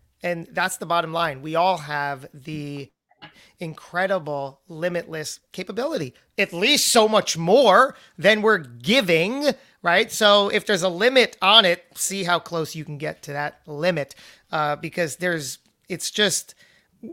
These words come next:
we can make excuses all day, and so many people do, uh, but I've made that choice to no longer play small, no longer make excuses, take full responsibility for everything and anything that comes into my,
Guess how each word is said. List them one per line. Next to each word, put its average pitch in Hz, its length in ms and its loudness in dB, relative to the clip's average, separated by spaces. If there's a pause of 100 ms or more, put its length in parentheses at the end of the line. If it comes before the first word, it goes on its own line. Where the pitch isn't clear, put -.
(320)
we 233 300 -4
can 214 160 -2
make 240 180 4
excuses - 640 -4
all 170 160 0
day, 156 400 -4 (1160)
and 170 360 -6
so - 200 -4
many 160 220 -4
people 165 300 -12
do, 208 420 -6 (440)
uh, 160 560 0 (140)
but 165 280 -2
I've 175 240 -2
made 170 260 -4
that 165 260 0
choice 165 480 -2
to 156 640 -6 (100)
no 165 220 -4
longer 185 260 0
play 180 200 -8
small, 147 420 -6 (160)
no 160 440 -6
longer 180 300 0
make 170 180 -4
excuses, 147 580 -12 (220)
take 160 220 -8
full 175 220 -4
responsibility 160 840 -6
for 156 220 -14
everything 160 540 -10
and 143 100 -10
anything 151 340 -12
that 147 180 -12
comes 151 300 -12
into 151 220 -14
my, 143 320 -12